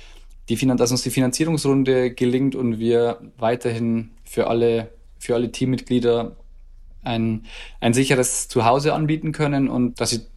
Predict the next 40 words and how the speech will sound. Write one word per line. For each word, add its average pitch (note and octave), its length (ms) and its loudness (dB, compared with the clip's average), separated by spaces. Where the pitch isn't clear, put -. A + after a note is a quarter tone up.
zu B2 200 0
Hause C3+ 220 2
mit B2 120 0
meiner A#2+ 240 -2
Frau A2+ 500 -2
die A2 160 -2
geplanten A2 520 -2
Schritte A2+ 420 -2
auch G#2 160 -6
umsetzen B2+ 540 -2
können. A#2+ 260 0
Und A2 220 -4
generell A#2 440 0
wünsche A2+ 300 -2
ich, - 300 -8
würde C3+ 160 4
ich D3 80 2
mir C3+ 180 0
wünschen, C3+ 320 0
dass A#2+ 160 2
man A#2 280 -2
mehr C#3+ 280 2
über C#3 100 2
das B2+ 140 0
spricht, B2+ 440 -4
was - 380 -2
nicht C#3+ 240 -4
so E3 160 -6
klappt, D3+ 400 -4
weil A#2 100 2
man A#2 240 -2
da, A#2 220 2
denke B2 340 -4
ich, A#2 220 -6
viel C3 240 -2
mehr A#2+ 140 2
mitnehmen A#2 460 0
kann A2+ 280 -2
als A2+ 180 -2
von, A2 400 0